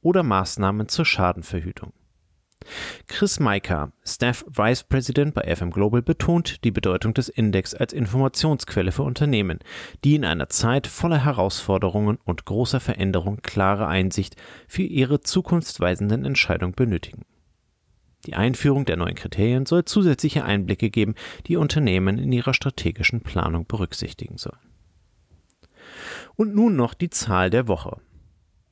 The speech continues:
Hundertneununddreißig. Die Zahl kommt heute aus der neuen Hafenstrategie. Die nationale Hafenstrategie der Bundesregierung zielt darauf ab,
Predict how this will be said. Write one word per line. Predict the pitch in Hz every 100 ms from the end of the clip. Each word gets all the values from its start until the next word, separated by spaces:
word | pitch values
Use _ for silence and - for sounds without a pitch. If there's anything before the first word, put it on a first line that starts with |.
| _ -
Hundertneununddreißig. | 180 160 101 98 123 120 110 - - - _ _ _ _ _ _ _ _ _ - - - - 160
Die | 135
Zahl | - 196 226 233 _ _ _ -
kommt | 190 202 -
heute | 107 110 110 -
aus | 123
der | - 147
neuen | 101 113 -
Hafenstrategie. | 117 113 95 - - - - - - - - -
Die | -
nationale | 90 - 101 101 120 101
Hafenstrategie | 135 151 - 160 160 175
der | 120
Bundesregierung | 98 101 98 - 113 117 139 -
zielt | - 208
darauf | - - -
ab, | - 117